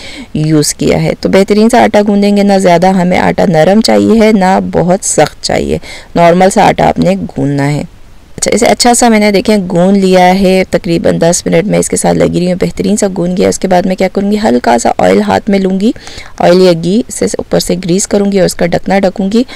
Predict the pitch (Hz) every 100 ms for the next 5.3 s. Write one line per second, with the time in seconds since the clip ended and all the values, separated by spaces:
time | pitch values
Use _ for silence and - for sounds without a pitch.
0 | - - - - 180 226 - 233 226 196
1 | 151 190 - - - 185 180 196 196 175
2 | 170 165 170 180 - - 175 175 180 -
3 | - 151 147 - - - 160 165 165 170
4 | 170 170 170 170 165 170 175 175 151 147
5 | 160 202